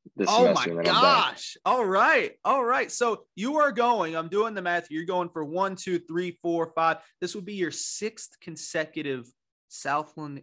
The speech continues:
Speaker 2: Conference Commissioner's Honor Roll if you get it done. But are you even eligible with just the one
Speaker 1: <laughs>
Speaker 2: class?
Speaker 1: <laughs> I'm not even sure about that.
Speaker 2: <laughs> That would be
Speaker 1: Gotta
Speaker 2: a
Speaker 1: be some type of
Speaker 2: crushing,
Speaker 1: record,
Speaker 2: a,
Speaker 1: though.
Speaker 2: a crushing way to snap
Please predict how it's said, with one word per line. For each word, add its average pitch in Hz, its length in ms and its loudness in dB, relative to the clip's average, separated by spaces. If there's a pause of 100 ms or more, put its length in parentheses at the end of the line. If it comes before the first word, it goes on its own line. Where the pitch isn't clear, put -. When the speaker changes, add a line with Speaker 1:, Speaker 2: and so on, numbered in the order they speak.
Speaker 2:
Conference 131 500 -10
Commissioner's 120 560 -14
Honor 120 260 -6
Roll 113 140 -8
if 117 80 -18
you 127 80 -10
get 135 100 -8
it 131 80 -10
done. 147 160 -4
But 156 200 -6
are 175 120 0
you 196 160 -6
even 170 260 -6 (100)
eligible 160 760 -4 (220)
with 170 140 -2
just - 260 -4
the 180 160 4
one - 160 0 (120)
Speaker 1:
<laughs> - 40 -4
Speaker 2:
class? 285 500 -4 (560)
Speaker 1:
<laughs> - 460 -2
I'm 95 240 4
not 98 180 6
even 90 200 2
sure 87 240 0
about 82 260 -2
that. 80 280 -8
Speaker 2:
<laughs> - 460 0 (400)
That 262 160 6
would 269 160 0
be 254 100 4
Speaker 1:
Gotta 151 200 8
Speaker 2:
a - 20 2
Speaker 1:
be 151 100 6
some 139 220 6
type 127 220 4
of 104 60 -2
Speaker 2:
crushing, - 40 0
Speaker 1:
record, 98 320 0
Speaker 2:
a, 233 60 2
Speaker 1:
though. - 80 -12 (200)
Speaker 2:
a 214 100 2
crushing 254 640 4
way 233 340 4
to 190 80 -2
snap 233 540 2